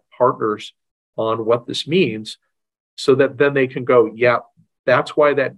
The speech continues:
big old bank in New York selected them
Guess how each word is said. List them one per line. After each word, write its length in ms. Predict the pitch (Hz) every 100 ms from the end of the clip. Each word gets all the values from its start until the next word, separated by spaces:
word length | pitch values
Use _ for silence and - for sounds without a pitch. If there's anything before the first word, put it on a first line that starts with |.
| _ _ _ _ _ _
big 200 | 143 143
old 300 | 143 127 127
bank 400 | 127 117 123 -
in 180 | 123 113
New 140 | 120
York 420 | 120 117 123 123 -
selected 580 | - 117 120 - 110
them 380 | 113 117 117 117